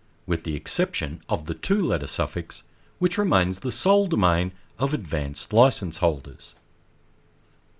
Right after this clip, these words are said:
The A C M A also removed the one hundred and seven-year-old linkage between numeric prefix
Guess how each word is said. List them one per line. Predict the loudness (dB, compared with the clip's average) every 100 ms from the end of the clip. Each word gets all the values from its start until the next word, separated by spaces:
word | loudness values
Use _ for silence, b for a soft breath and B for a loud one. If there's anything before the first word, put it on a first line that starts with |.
| _ _ _ _ 2
The | 6
A | 6 4
C | 2 2
M | 4
A | 4 2 -2
also | 2 0 2 2
removed | 4 4 4 4 0 -6 b b b
the | 0
one | 4 2
hundred | 2 0 0 0 -2
and | -4
seven-year-old | -2 -2 0 0 2 4 2 0
linkage | 0 0 0 -6 -6 -14 b b b b -2
between | 0 2 0 0
numeric | 0 2 4 4 2
prefix | 2 2 4 2 2 -4